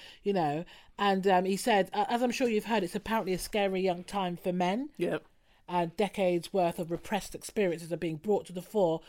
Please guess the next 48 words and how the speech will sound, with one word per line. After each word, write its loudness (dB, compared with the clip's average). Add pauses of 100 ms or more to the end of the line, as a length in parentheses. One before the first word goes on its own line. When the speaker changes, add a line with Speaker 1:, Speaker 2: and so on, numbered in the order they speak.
(140)
Speaker 1:
with -10
prominent 2
males 2
falling 4
like 0
grotesque -2
and 0
leering -2
domin-, 0 (160)
d-, -6 (120)
dominion. 0 (240)
Speaker 2:
Right. 2
Speaker 1:
Domino's, 6
sorry. -4
Speaker 2:
Okay. -6
Speaker 1:
From -2
Harvey, 2
blah, 2
blah, -6
blah, 4
blah, 0
blah, 0
blah. 4 (240)
Yeah. 6 (160)
So 6 (340)
basically, 8
the 0
long 4
and 0
short 2
of 0
it 0
is 0
he's 0
trying -2
to -12
protect 0
himself. 0
He 0
thinks 2
Speaker 2:
Right, 6
Speaker 1:
that 6
Speaker 2:
yeah, 8
yeah. 2
Speaker 1:
having 8
a 4
filmed, 4 (440)
uh, 10